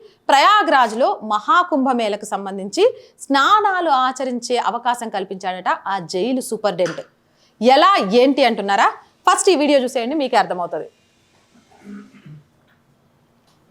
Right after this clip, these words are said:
రైట్, ఇక్కడ ఒక బావిలాగా కనిపిస్తుంది కదా మీకు, ఆ బావిలో ఆ జైలు సూపరింటెండెంట్ నీళ్లు పోస్తున్నారనమాట. ఆ నీళ్ళు ఏంటంటే,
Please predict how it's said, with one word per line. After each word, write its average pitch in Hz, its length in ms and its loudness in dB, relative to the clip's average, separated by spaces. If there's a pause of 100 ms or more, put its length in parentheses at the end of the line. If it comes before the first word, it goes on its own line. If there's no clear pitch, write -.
(260)
రైట్, 196 260 2 (580)
ఇక్కడ 440 180 4 (500)
ఒక 330 380 4 (220)
బావిలాగా 349 680 4
కనిపిస్తుంది 269 520 0
కదా 220 140 2
మీకు, 359 400 -2 (680)
ఆ - 80 4
బావిలో 349 680 4 (380)
ఆ 240 80 4
జైలు 277 400 2
సూపరింటెండెంట్ 330 720 -2
నీళ్లు 302 240 0
పోస్తున్నారనమాట. 185 720 -6 (300)
ఆ 202 140 -2
నీళ్ళు 269 420 0
ఏంటంటే, 233 720 0